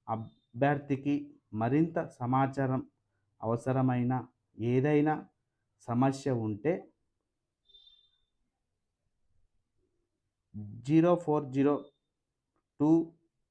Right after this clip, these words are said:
త్రీ త్రీ నైన్ వన్ ఫైవ్ నైన్ ఎయిట్ లేదా నైన్ ఫోర్ నైన్ వన్ జీరో సిక్స్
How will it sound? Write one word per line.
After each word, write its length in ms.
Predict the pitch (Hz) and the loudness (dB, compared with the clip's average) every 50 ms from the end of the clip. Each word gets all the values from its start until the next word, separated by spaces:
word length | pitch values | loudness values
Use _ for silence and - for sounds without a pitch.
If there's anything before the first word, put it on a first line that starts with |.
| _ _ _ _ _ _ _ _ _ _ _ - | _ _ _ _ _ _ _ _ _ _ _ -4
త్రీ 260 | - 135 143 147 143 147 | 0 2 2 2 0 0
త్రీ 400 | 147 143 143 147 143 - - - _ _ _ _ _ _ _ - | -2 0 0 0 -2 -6 -12 -20 _ _ _ _ _ _ _ -8
నైన్ 460 | 113 120 127 131 139 147 151 139 131 | -4 0 2 2 2 2 2 0 2
వన్ 300 | 127 131 131 131 147 156 _ _ _ _ _ _ _ _ _ _ _ _ _ _ _ _ _ _ _ - - | 2 2 2 0 -2 -6 _ _ _ _ _ _ _ _ _ _ _ _ _ _ _ _ _ _ _ -2 2
ఫైవ్ 220 | 123 127 131 135 | 2 4 4 4
నైన్ 240 | 139 143 139 135 135 | 4 4 4 4 4
ఎయిట్ 300 | 135 139 135 139 - - _ _ _ _ _ _ _ _ _ _ _ _ _ _ _ _ _ _ _ _ _ _ _ _ _ _ _ _ _ _ _ - | 2 2 0 -4 -16 -20 _ _ _ _ _ _ _ _ _ _ _ _ _ _ _ _ _ _ _ _ _ _ _ _ _ _ _ _ _ _ _ -4
లేదా 460 | 101 113 117 113 123 147 196 233 - _ _ _ _ _ _ _ _ _ _ _ - | -2 0 2 2 2 0 0 -2 -6 _ _ _ _ _ _ _ _ _ _ _ -6
నైన్ 340 | 113 117 120 131 135 139 135 | -4 0 2 4 4 4 2
ఫోర్ 300 | 135 147 151 156 151 - - - - - | 2 2 2 2 0 0 -8 -14 -10 -6
నైన్ 340 | 113 117 123 120 120 127 131 | -2 0 0 2 2 2 2
వన్ 440 | 135 139 135 139 - - 117 110 | 2 0 -2 -2 -6 -14 -16 -12
జీరో 480 | 107 120 123 127 127 139 147 151 - _ _ _ _ _ _ _ _ _ _ _ _ _ _ _ _ _ _ _ _ | -4 0 0 2 2 0 -2 -4 -8 _ _ _ _ _ _ _ _ _ _ _ _ _ _ _ _ _ _ _ _
సిక్స్ 480 | - - 135 135 135 135 - - - | -4 -2 -2 -2 -2 -4 -18 -20 -20